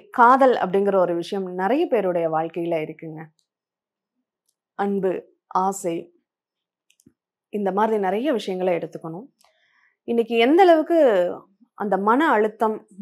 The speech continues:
மனக்கலக்கம், மன பாதிப்பு இளம் தலைமுறையினரையும் விட்டு வைக்கல அப்படின்னு தான் சொல்லணும். ஏன்னா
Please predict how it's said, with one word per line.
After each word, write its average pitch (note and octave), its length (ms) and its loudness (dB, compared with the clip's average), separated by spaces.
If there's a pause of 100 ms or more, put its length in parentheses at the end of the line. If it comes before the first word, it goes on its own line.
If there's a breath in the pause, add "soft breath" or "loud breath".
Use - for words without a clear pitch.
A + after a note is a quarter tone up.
மனக்கலக்கம், G3+ 680 0 (220)
மன A3 200 -2 (100)
பாதிப்பு F3+ 420 0 (380)
இளம் D4+ 280 0 (180)
தலைமுறையினரையும் F#3+ 1000 -4 (320)
விட்டு F3 240 -6
வைக்கல E3 260 -6 (220)
அப்படின்னு E3 320 -10
தான் E3+ 180 -10
சொல்லணும். E3+ 340 -12 (480 loud breath)
ஏன்னா F3 140 -4